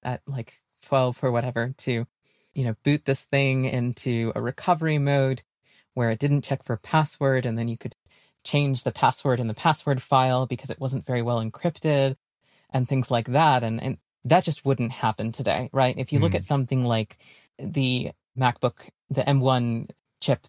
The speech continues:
Speaker 1: a lot of the passwords are secured in, in a, a hardware chip that is specifically designed to resist this sort of thing,
Speaker 2: Hmm.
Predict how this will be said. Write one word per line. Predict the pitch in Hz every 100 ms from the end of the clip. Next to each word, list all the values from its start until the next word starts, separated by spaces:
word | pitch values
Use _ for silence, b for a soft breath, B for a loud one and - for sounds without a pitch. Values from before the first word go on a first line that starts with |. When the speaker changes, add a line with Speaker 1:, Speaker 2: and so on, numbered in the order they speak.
| -
Speaker 1:
a | -
lot | 139 139
of | 127
the | 127
passwords | - 135 - 135 123
are |
secured | 123 135 - 131 123
in, | 127 117 117 -
in | 143
a, | 123 117 -
a | 127 120
hardware | - 165 139 131
chip | 117 - 160 - _ b b b -
that | 131 120
is | 117 -
specifically | - 131 147 147 139 127
designed | 120 120 123 123
to | 120
resist | 110 110 151 -
this | 139
sort | - 123
of | 117
thing, | - 110 110 - _ _ _
Speaker 2:
Hmm. | 117 104